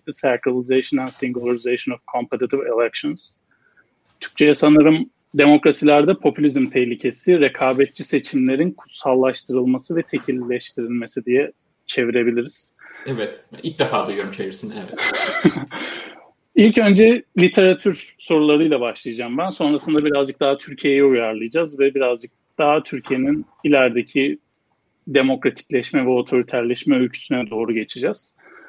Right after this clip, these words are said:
Speaker 1: Hocam ilk olarak makalenin argümanından ve metodundan bahsedebilir misiniz?
Speaker 2: Tabii. Ee, şimdi makalenin bir büyük, bir büyük bir de, e, küçük argü-, argümanı var diyebiliriz. E, iki argümanda esasen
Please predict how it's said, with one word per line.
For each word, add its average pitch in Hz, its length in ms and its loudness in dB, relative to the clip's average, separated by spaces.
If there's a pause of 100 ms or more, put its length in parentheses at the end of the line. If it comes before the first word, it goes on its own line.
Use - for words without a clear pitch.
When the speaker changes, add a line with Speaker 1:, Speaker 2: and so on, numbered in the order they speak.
(240)
Speaker 1:
Hocam 208 280 4
ilk 247 220 4
olarak 196 360 6 (300)
makalenin 180 880 2 (320)
argümanından 165 960 -2
ve 147 240 -4 (120)
metodundan 151 560 -2
bahsedebilir 147 540 -6
misiniz? - 420 -10 (640)
Speaker 2:
Tabii. - 280 0 (520)
Ee, 143 360 0 (260)
şimdi 196 400 -6 (120)
makalenin 202 800 -2
bir 185 240 -6
büyük, - 600 -6
bir 185 180 0
büyük 147 240 -6
bir 165 80 -8
de, 190 140 2
e, 147 340 -4
küçük - 260 -8
argü-, 131 440 0
argümanı 123 460 0
var 185 220 -2
diyebiliriz. 117 680 -4
E, 117 260 0
iki - 300 -10
argümanda 131 640 -2
esasen 180 680 -2